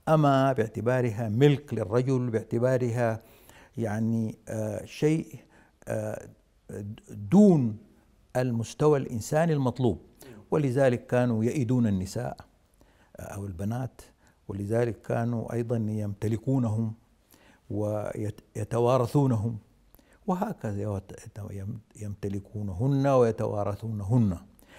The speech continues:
آه، آه، الذهنية دي مع أنه الإسلام جاء بمعاني جديدة، ظلت موجودة وظهرت في كثير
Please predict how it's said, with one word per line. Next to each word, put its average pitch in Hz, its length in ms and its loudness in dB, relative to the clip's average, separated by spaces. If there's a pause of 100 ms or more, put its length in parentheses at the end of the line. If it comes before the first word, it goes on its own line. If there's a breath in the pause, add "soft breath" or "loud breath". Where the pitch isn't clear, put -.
(340 loud breath)
آه، 127 40 -10
آه، - 380 -10 (120)
الذهنية 143 640 4
دي 196 280 0 (500 loud breath)
مع 123 420 -4
أنه 143 180 0
الإسلام 123 520 -2
جاء 123 340 -4 (340 soft breath)
بمعاني 104 1600 -6
جديدة، 117 540 -4 (420 soft breath)
ظلت 196 460 2
موجودة 180 440 -2
وظهرت 139 440 -4
في 127 160 -10
كثير 170 520 -4